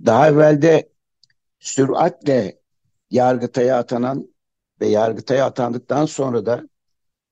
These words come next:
yolunun Anayasa Mahkemesi üyeliği olduğunu düşündüğümüz İstanbul Cumhuriyet Başsavcısı İrfan Fidan gibi sonunda o da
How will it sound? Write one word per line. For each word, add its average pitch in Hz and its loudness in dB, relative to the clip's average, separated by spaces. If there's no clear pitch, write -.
yolunun 143 -2
Anayasa 143 -2
Mahkemesi 113 -6
üyeliği 123 0
olduğunu 120 -2
düşündüğümüz 117 -2
İstanbul 139 0
Cumhuriyet 117 -2
Başsavcısı 117 -2
İrfan 117 0
Fidan 107 -2
gibi 113 -2
sonunda 95 -2
o 113 -4
da 92 -4